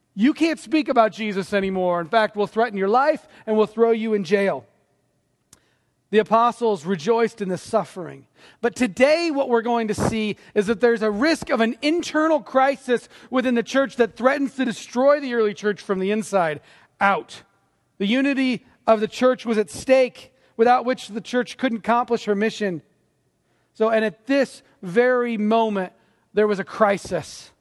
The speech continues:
That's what I want to talk about first today, is this crisis, this crisis in the early church. Now, you have to understand that in the early church was an, it's an interesting situation because they didn't have a welfare system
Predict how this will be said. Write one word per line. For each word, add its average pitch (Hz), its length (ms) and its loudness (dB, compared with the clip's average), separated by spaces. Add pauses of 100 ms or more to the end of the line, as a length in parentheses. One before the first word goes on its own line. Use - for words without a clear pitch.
(960)
That's 202 160 -6
what 226 100 4
I 226 60 0
want 214 140 0
to 196 40 -4
talk 208 280 0
about 190 280 0
first 202 240 -4
today, 190 320 0
is 175 220 -8 (180)
this 196 160 -6
crisis, - 720 -4 (300)
this 202 120 -4
crisis 240 520 0
in 208 100 0
the 208 60 0
early 190 280 0
church. 170 400 -6
Now, 240 220 0 (600)
you 262 100 4
have 339 100 0
to 349 80 2
understand 254 560 0
that 233 120 0
in 233 300 -2
the 240 120 0
early 285 240 2
church 277 240 -4
was 247 160 0
an, 247 180 -2
it's - 320 -10
an 240 80 0
interesting 262 460 -2
situation 240 580 -2
because 226 240 -2
they 240 100 4
didn't 254 200 -2
have 247 280 0 (220)
a 214 80 4
welfare 240 560 2
system 226 640 -2